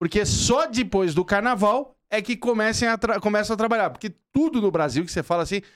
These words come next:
depois do carnaval, depois do carnaval, depois do carnaval. Então, hoje. Sejam bem-vindos, você aí do outro lado. Desculpa a demora, a gente vai explicar um pouquinho disso aí que aconteceu, da demora, mas quero sempre agradecer vocês aí do outro lado,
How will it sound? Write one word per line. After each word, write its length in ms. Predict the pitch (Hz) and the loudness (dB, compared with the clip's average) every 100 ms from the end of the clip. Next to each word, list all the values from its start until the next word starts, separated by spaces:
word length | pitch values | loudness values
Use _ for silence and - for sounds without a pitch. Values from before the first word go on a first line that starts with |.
| _ | _
depois 220 | - 262 | -4 -2
do 20 | |
carnaval, 440 | 269 262 151 113 - _ _ | 0 0 0 -2 -6 _ _
depois 200 | - 220 | -4 -2
do 40 | 233 | 0
carnaval, 400 | 247 226 123 113 | 0 0 -2 -6
depois 280 | _ 196 | _ -4
do 80 | 220 | -2
carnaval. 380 | 220 233 143 - | 0 0 -2 -4
Então, 720 | 220 247 226 - 233 254 247 254 _ _ | -2 -2 -2 -2 0 0 -2 -8 _ _
hoje. 560 | 208 214 226 196 208 214 _ - | 0 2 0 -2 -4 -6 _ -10
Sejam 480 | - 220 202 202 | -2 0 0 0
bem-vindos, 480 | 190 165 143 185 170 | 0 -2 -2 -4 -4
você 240 | 160 156 170 | -6 -4 -4
aí 100 | 156 | -2
do 60 | |
outro 160 | 151 139 | -4 -2
lado. 240 | 165 156 | -2 -2
Desculpa 560 | 143 185 - 202 208 190 | -4 -4 -2 -2 0 0
a 40 | |
demora, 500 | 151 139 139 175 185 - _ - | 0 2 2 0 -2 -6 _ -12
a 40 | |
gente 120 | 143 156 | -6 -2
vai 80 | |
explicar 300 | 160 170 151 | -2 -4 -4
um 80 | 156 | -2
pouquinho 460 | 143 143 147 156 147 | -2 -4 -2 -2 -2
disso 240 | 135 139 | -2 -2
aí 100 | 143 | -2
que 100 | 135 | -2
aconteceu, 520 | 143 143 135 - 151 | -6 -6 -6 0 0
da 100 | 147 | 2
demora, 400 | 139 131 160 190 - _ - | 0 0 0 -2 -6 _ -6
mas 180 | 156 - | -4 0
quero 240 | 185 185 | 0 -2
sempre 440 | - - 220 220 | -2 0 0 0
agradecer 460 | 185 170 160 139 175 | 0 0 -2 -2 -2
vocês 440 | 160 151 160 170 | -2 -2 -2 0
aí 100 | 151 | 0
do 100 | 151 | 0
outro 220 | 151 123 120 | -2 -2 -2
lado, 380 | 135 165 170 | 0 0 -4